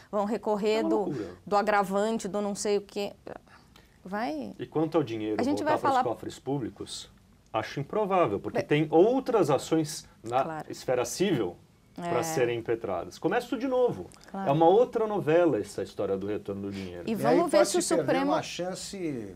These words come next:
Speaker 3: singularíssima aí de mostrar que o Brasil começa a enxergar, pelo
Speaker 2: É,
Speaker 3: menos,
Speaker 2: não
Speaker 3: um bom
Speaker 2: vamos
Speaker 3: caminho.
Speaker 1: E vamos ver se eles vão ser ágeis, os ministros, pra penhorar esses bens no momento da condenação.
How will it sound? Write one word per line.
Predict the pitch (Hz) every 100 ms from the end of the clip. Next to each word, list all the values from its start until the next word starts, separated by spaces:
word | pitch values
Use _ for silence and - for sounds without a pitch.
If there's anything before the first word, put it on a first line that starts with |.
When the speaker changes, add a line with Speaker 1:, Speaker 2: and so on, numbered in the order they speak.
| 82
Speaker 3:
singularíssima | - - 185 214 196 120 160 180 - - - 87 78
aí | 101
de | 120
mostrar | 127 110 - 117 120
que | 139
o |
Brasil | 104 95 90 127 151 - _ _ _ _ _ _ -
começa | 175 165 143 156 - 196
a |
enxergar, | 190 - 226 117 113 139 156 - -
pelo | 113
Speaker 2:
É, | 349 -
Speaker 3:
menos, | 151 208
Speaker 2:
não | 190
Speaker 3:
um |
bom | 277 320
Speaker 2:
vamos | 208
Speaker 3:
caminho. | 196 208 247
Speaker 1:
E | 240
vamos | 277 320 277
ver | 294
se | 349
eles | 339 339
vão | 349
ser | 330
ágeis, | 269 165 294 262 202 170 -
os | - 190
ministros, | 185 185 220 277 - 202
pra | - 214
penhorar | 240 277 311 233 254
esses | 294 302 247
bens | 202 196 294 - - -
no | 240
momento | 262 247 226 240
da | 277
condenação. | 294 320 330 392 - 220